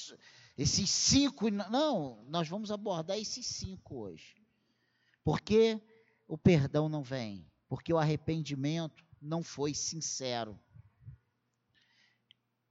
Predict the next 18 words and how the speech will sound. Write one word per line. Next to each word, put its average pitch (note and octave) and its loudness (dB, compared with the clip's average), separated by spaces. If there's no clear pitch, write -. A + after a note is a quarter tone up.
É C#3+ -2
a D3 -2
primeira F#3 2
razão F#3+ -2
pra, D3 -2
pro D3 -2
perdão C3+ 0
não C3+ -2
vir. G2 -10
Pessoas F#3 4
que G#3 -4
não F3+ 4
entendem F#3 6
o C3+ -4
que E3 -2
é F3+ 2
esse F3+ -2
ato D3+ 0